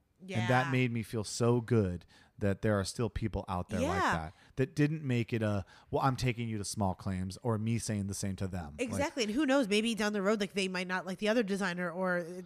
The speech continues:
Speaker 2: they might
Speaker 1: Well, I mean,
Speaker 2: You don't
Speaker 1: I'm
Speaker 2: wanna work with them again.
Speaker 1: very, I mean,
Speaker 2: <laughs>
Speaker 1: I
Speaker 2: Yeah.
Speaker 1: gotta say,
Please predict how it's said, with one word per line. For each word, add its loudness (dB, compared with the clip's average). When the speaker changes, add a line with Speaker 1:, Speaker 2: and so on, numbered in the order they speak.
Speaker 2:
they -4
might 2
Speaker 1:
Well, 12
I 8
mean, 4
Speaker 2:
You -6
don't 2
Speaker 1:
I'm 2
Speaker 2:
wanna -2
work 2
with 8
them 8
again. 8
Speaker 1:
very, 6
I 8
mean, 4
Speaker 2:
<laughs> 0
Speaker 1:
I 4
Speaker 2:
Yeah. 6
Speaker 1:
gotta 4
say, 0